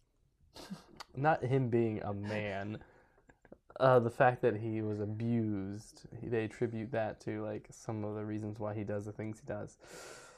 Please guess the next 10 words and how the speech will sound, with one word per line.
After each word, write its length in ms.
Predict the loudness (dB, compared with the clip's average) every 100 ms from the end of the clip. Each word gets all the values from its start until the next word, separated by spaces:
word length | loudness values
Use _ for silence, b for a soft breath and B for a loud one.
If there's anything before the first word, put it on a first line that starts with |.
| b _ _ _ _ _ _ _ _ -20 -20 -20 _ 2
Uh, 600 | 8 10 10 8 8 6
when 180 | 4 4
Jerry 260 | 8 8 8
brought 340 | 10 10 8
home 420 | 6 4 4 2 -2
a 80 | 0
pair 240 | 4 4
of 80 | 2
high 280 | 0 2 2
heels 760 | 2 0 2 2 0 -6 -20